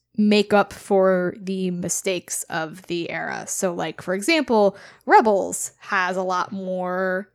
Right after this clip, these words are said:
women in it, um, and a lot more people of color. And Rogue One, that's where Rogue One excels, you know, is that pretty much most, all, all of the team of, you know, the Rogue One team, it's all,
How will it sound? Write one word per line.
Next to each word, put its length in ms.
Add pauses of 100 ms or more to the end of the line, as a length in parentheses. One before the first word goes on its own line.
women 260
in 120
it, 140 (640)
um, 760 (200)
and 400
a 80
lot 280
more 440 (220)
people 320
of 100
color. 560
And 580 (100)
Rogue 260
One, 460
that's 320
where 160
Rogue 240
One 180
excels, 880
you 100
know, 220
is 140
that 240
pretty 180
much 260 (420)
most, 720 (340)
all, 320
all 300
of 200
the 200
team 640 (580)
of, 540 (400)
you 100
know, 100
the 160
Rogue 280
One 180
team, 480
it's 240
all, 640